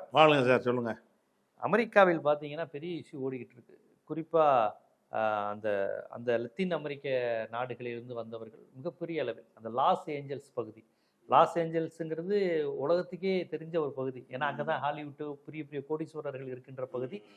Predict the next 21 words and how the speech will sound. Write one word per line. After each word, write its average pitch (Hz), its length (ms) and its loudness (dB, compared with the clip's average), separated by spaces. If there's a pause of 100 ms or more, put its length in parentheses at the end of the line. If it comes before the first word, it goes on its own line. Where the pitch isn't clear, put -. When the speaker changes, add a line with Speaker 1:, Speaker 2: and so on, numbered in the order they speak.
(120)
Speaker 2:
சமீபத்தில் 175 520 -2
காட்டு 196 340 2
தீ 170 160 -4
வந்தப்ப 151 360 -2
லாஸ் 147 40 0
Speaker 1:
புளோரிடா, 151 420 8
புளோரிடா 165 360 10
மாகாணத்துல. 120 580 4 (160)
Speaker 2:
புளோரிடா 170 380 6
மாகாணம் 139 460 4 (280)
அதுன்னு. 113 340 -12 (540)
அங்க 220 280 2
லத்தீன் 208 360 0
அமெரிக்க 185 340 -2
நாட்டை 151 280 -2
சேர்ந்தவர்கள், 139 600 -4
ஸ்பானிஷ், 147 500 -4
இன்னும் 175 220 -12
நிறைய 196 440 0
பேர் 190 240 0
வந்து 165 600 -4